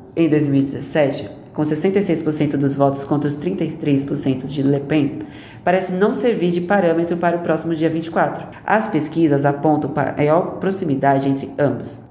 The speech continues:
ele liderando com cerca de cinquenta e três por cento dos votos e ela com quarenta e sete por cento. Neste momento, a comunidade europeia volta suas atenções para a França,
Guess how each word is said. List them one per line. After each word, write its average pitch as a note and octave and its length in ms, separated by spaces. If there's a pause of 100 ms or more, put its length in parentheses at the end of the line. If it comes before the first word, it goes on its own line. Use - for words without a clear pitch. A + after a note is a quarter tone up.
(100)
ele G3+ 200
liderando E3 520
com D3+ 140
cerca D3+ 240
de C3+ 80
cinquenta G3 340
e - 20
três F3+ 180
por F3 100
cento C#3 200
dos D3+ 140
votos C3+ 400 (340)
e F#3 160
ela F3+ 200
com - 140
quarenta E3+ 320
e F3 40
sete D#3 260
por - 120
cento. - 400 (240)
Neste A#3+ 300
momento, D3+ 500 (380)
a - 140
comunidade D3 520
europeia C#3 460
volta F3+ 300
suas F3 400
atenções E3+ 600
para F3+ 200
a - 20
França, C3+ 480